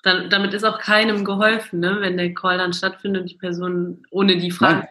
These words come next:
Speaker 1: beantwortet da, äh, da drin ist. Ne? Da
Speaker 2: Null. Gar nicht.
Speaker 1: Klarheit auch, auch der Person mehr weiter, als wenn ich jetzt den Call dann durchführe. Krass, ja. Sehr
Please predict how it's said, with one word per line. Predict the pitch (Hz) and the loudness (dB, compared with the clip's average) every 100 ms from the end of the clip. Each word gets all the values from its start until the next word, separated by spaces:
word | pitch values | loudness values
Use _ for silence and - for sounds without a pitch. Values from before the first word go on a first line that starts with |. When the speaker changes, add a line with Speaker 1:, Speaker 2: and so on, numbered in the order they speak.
| _ | _
Speaker 1:
beantwortet | _ 185 180 170 175 | _ -10 -8 -6 0
da, | 165 160 - - | 2 2 -4 -8
äh, | 170 170 | -4 -2
da | 175 165 | -2 -4
drin | 175 175 175 | -6 -4 -2
ist. | 175 - | -2 -4
Ne? | 190 208 | -8 -2
Da | 170 | 2
Speaker 2:
Null. | 160 180 - - - _ _ | 6 4 4 -6 -14 _ _
Gar | 139 156 | 0 2
nicht. | 143 - - _ | 2 0 -10 _
Speaker 1:
Klarheit | 214 208 226 226 214 | 2 4 4 2 2
auch, | 180 190 - - | 0 0 -2 -4
auch | 180 | -4
der | - 185 | 0 0
Person | 185 180 185 185 | 0 0 0 2
mehr | 185 185 185 | 2 0 2
weiter, | 185 185 190 | 2 0 -4
als | 180 185 - | -4 -6 -2
wenn | 180 | -2
ich | 180 | -2
jetzt | 180 180 | -6 -4
den | 180 | -2
Call | 175 180 180 | 2 4 6
dann | 170 | 6
durchführe. | 196 196 143 135 147 - | 4 2 -2 0 -2 -2
Krass, | 170 175 175 | -2 -2 0
ja. | 160 - _ - - - - _ _ _ _ _ _ _ _ _ _ - | 0 0 _ -20 -20 -20 -20 _ _ _ _ _ _ _ _ _ _ -2
Sehr | 175 | -2